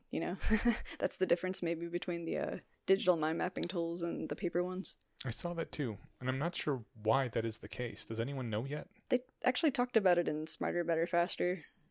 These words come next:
Speaker 2: Oh.
Speaker 1: Um, I think it was that book where they were talking about, um, adding,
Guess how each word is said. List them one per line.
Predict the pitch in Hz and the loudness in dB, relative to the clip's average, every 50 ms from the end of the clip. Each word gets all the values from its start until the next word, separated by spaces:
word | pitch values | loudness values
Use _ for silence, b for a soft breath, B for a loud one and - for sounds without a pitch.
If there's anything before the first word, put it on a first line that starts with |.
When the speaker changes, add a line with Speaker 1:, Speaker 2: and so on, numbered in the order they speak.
| - | -4
Speaker 2:
Oh. | - 175 | 0 0
Speaker 1:
Um, | 175 175 156 156 160 175 190 - _ _ _ _ _ _ _ _ - | 2 2 0 -2 -4 -6 -8 -8 _ _ _ _ _ _ _ _ -18
I | - - | -16 -8
think | - - - - - | -4 -4 -2 -2 -2
it | - | -2
was | - 156 151 160 - - - _ | -2 -2 -2 -2 -4 -6 -6 _
that | - 175 - - - - | -4 -2 -2 -2 -2 0
book | - 131 - - - - - | 0 0 0 0 -6 -6 4
where | - 170 175 | 8 8 10
they | 175 170 | 10 10
were | 160 160 | 8 8
talking | - 196 180 - 175 156 | 6 4 2 2 0 0
about, | 160 165 160 156 151 147 | 2 4 4 6 6 4
um, | 151 151 147 151 170 165 - | 4 2 2 0 -2 0 2
adding, | - 170 165 170 156 156 175 180 - | 4 6 6 6 4 2 0 -4 -6